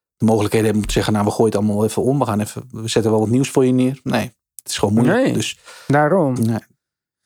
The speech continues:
Speaker 2: Nee, maar dat is eigenlijk bij alle drie die gevallen, hoor. Want zowel de Sixers, de Bucks als de Mavericks <laughs> kunnen niet echt zeggen,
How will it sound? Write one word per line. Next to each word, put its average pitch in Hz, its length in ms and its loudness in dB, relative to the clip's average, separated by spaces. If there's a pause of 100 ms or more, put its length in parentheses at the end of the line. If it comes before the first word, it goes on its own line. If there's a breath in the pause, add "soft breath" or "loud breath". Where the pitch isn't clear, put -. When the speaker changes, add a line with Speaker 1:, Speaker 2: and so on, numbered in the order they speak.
(300)
Speaker 2:
Nee, 135 140 2
maar 135 100 4
dat 170 100 4
is 160 60 2
eigenlijk 151 320 2
bij 143 140 0
alle 143 100 2
drie 147 240 2
die 139 120 0
gevallen, 120 380 -2
hoor. 123 220 2
Want 120 160 -2
zowel 120 200 0
de 123 100 -2
Sixers, 123 440 -2
de 123 120 -2
Bucks 127 340 0
als 120 140 0
de 123 120 -2
Mavericks 127 600 0
<laughs> - 80 -6
kunnen 160 200 4
niet 170 160 2
echt 160 260 0
zeggen, 156 440 0